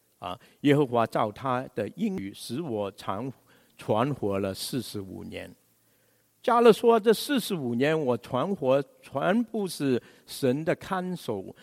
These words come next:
啊，是他的保管，是他的这个掌权，我才会存活。”在耶利米书的三十二章十七节，“主耶和华，你曾用大能和伸出来的膀臂创造天地，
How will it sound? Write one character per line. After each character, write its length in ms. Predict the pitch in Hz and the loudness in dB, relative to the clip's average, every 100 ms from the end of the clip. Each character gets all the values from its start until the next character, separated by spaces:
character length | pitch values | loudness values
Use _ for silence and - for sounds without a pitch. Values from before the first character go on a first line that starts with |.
| - _ | -20 _
啊， 180 | 160 123 | 0 2
是 240 | - 160 | -2 -6
他 180 | 143 156 | -2 -2
的 80 | 135 | -2
保 400 | - 117 160 196 | 2 4 4 0
管， 380 | - 110 95 95 | -2 -6 -6 -10
是 160 | - | -12
他 280 | 101 135 113 | -10 -6 -6
的 180 | 98 95 | -6 -10
这 160 | - | -10
个 80 | 107 | -12
掌 260 | - 113 87 92 | -4 -4 -4 -14
权， 260 | - 95 104 - - _ | -8 -8 -8 -12 -20 _
我 180 | 123 110 | 0 0
才 380 | - 107 131 | -4 -2 0
会 300 | 147 107 104 | 0 -2 -2
存 340 | 98 - 90 98 | -4 -8 -10 -10
活。” 320 | - 90 90 - _ _ _ _ _ _ _ | -8 -8 -8 -16 _ _ _ _ _ _ _
在 220 | - 156 | 4 4
耶 300 | 147 151 123 | 6 4 4
利 120 | 147 170 | 4 0
米 140 | 147 | -2
书 280 | 104 147 143 | -4 -6 -2
的 240 | 131 113 | 0 0
三 200 | 104 165 | -2 -2
十 160 | 160 139 | -2 -2
二 140 | 123 110 | -2 -2
章 260 | - 135 | -2 -2
十 180 | 131 107 | -2 -8
七 340 | 104 - 170 160 | -10 -8 -6 -6
节 320 | - 92 92 - - _ | -6 -8 -8 -14 -20 _
，“主 200 | - 208 | 0 4
耶 160 | 185 160 | 6 6
和 120 | 143 | 6
华， 280 | 123 110 123 | 2 2 2
你 180 | 110 | 0
曾 320 | 101 - 135 170 | -6 -6 -6 -2
用 240 | 165 120 | -2 -2
大 340 | - 208 202 147 | 0 2 4 4
能 300 | 113 104 123 - - | 2 -2 -6 -10 -20
和 160 | - 127 | 4 4
伸 280 | - 233 233 | 4 2 2
出 200 | 240 214 | 2 4
来 160 | 139 | 4
的 80 | 131 | 2
膀 360 | - 170 127 104 | 0 0 0 -2
臂 300 | 143 123 95 - _ | 0 0 -2 -12 _
创 320 | - 190 165 | -2 0 0
造 300 | 156 - 117 | 0 0 0
天 360 | 101 202 185 190 | -2 -2 -2 -4
地， 280 | - 131 | -4 -4